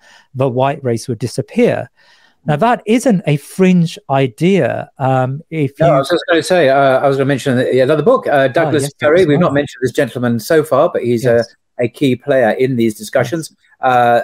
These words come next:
Speaker 2: uh, Europe, The Strange Death of Europe, subtitled Immigration, Identity, and Islam.
Speaker 1: Yes.
Speaker 2: This man, of course, does not like Islam at all. <laughs> And,
Speaker 1: No.
Speaker 2: um, and, and, uh, he, he's, he's one of these who's pushing back against, um,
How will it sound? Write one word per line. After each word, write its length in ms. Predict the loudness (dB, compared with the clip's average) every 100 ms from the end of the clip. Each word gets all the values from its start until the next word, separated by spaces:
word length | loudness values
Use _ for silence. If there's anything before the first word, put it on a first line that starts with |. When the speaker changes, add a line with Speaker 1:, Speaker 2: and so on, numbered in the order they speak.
| 0
Speaker 2:
uh, 240 | 0 2
Europe, 380 | 2 2 4 2
The 100 | -4
Strange 520 | -8 -2 0 0 -4
Death 260 | 0 0 0
of 180 | -4 -2
Europe, 300 | 2 2 2
subtitled 640 | -2 -4 -2 0 -2 -2 -8 _ _ -2
Immigration, 680 | 0 2 2 2 -2 -8 -2
Identity, 760 | -2 0 0 -4 -2 0 0 -4 _ _
and 400 | -4 -2 -2 -4 0
Islam. 720 | 0 0 0 0 2 0 -4 -14 -20
Speaker 1:
Yes. 140 | -12
Speaker 2:
This 280 | -8 -6 -2
man, 200 | -2 -2
of 120 | -2
course, 240 | -2 -4 -4
does 120 | -2
not 160 | 0
like 220 | 2 0 0
Islam 480 | -2 0 0 -2 -6 -8
at 180 | -6 0
all. 360 | 2 2 0 -2
<laughs> 40 |
And, 240 | -2 -2 0
Speaker 1:
No. 120 | 0
Speaker 2:
um, 160 | 0 -6 _ _ _ -6
and, 200 | -4 -2
and, 220 | -4 -2 0
uh, 100 | 0
he, 160 | 0
he's, 240 | 0 0 0
he's 240 | 0 2
one 140 | 2 0
of 80 |
these 200 | 0 -2
who's 280 | -2 -2 -2
pushing 340 | -4 -6 -4 -2
back 180 | -4
against, 500 | -2 -2 0 -2 -10 -4
um, 340 | 0 0 -2